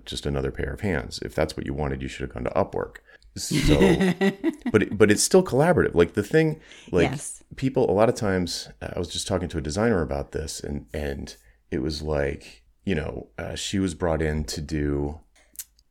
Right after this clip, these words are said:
Speaker 1: some social media marketing type stuff and, and put together videos t-, for,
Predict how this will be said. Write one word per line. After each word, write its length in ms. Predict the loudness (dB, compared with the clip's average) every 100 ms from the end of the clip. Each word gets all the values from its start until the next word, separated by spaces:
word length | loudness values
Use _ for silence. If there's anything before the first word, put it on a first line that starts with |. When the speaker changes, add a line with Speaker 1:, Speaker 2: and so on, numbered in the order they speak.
| _ -12 -6
Speaker 1:
some 720 | -2 0 0 0 -2 -2 -2
social 280 | 0 2 2
media 220 | 0 0
marketing 380 | 0 -2 -2 -4
type 240 | -4 -6
stuff 420 | -2 0 0 -2
and, 220 | -6 -8 -8
and 120 | -10
put 160 | -8 -8
together 300 | -4 -4 -4
videos 760 | -4 -2 -2 -2 -4 -6 -10 -12 _
t-, 80 | -20 _
for, 500 | -6 -4 -4 -8